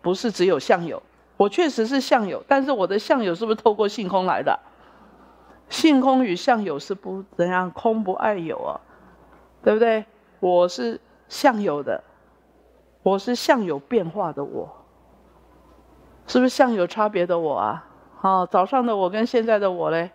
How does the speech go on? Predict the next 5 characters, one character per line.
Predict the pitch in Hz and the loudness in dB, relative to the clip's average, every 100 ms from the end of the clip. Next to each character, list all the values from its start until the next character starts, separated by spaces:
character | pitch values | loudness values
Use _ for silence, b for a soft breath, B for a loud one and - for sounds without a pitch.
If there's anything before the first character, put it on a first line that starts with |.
| b b b b b b _ | b b b b b b _
<laughs> | - - - 180 - - - - - - 190 B B B B B B B B B | -6 -6 -2 -2 0 -2 -2 -20 -20 -8 -8 B B B B B B B B B
哦， | 190 196 180 180 _ - | 2 2 0 -6 _ -8
不 | 220 | -4
是 | 277 254 - | -2 -4 0
眼， | 208 170 175 | 0 2 -2